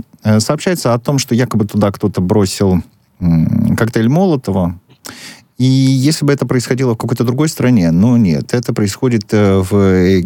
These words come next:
м, это происходит на Кипре. И, Армен, э, там, конечно,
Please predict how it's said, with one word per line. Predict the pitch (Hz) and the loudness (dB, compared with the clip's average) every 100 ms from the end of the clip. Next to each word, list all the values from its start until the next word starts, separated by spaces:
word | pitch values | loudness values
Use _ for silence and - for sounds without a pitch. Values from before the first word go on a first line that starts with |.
| - | -4
м, | - - 92 101 - | -4 0 2 2 0
это | 117 - | -2 0
происходит | 120 - 117 107 | -2 0 0 0
на | 117 113 | 0 0
Кипре. | - - - - - - | -2 -2 -2 -4 -14 -6
И, | 127 127 | -2 -2
Армен, | - 135 151 98 - _ - | 0 0 0 0 -4 _ -2
э, | 120 131 | -2 0
там, | 220 185 | -2 0
конечно, | 160 139 | 0 0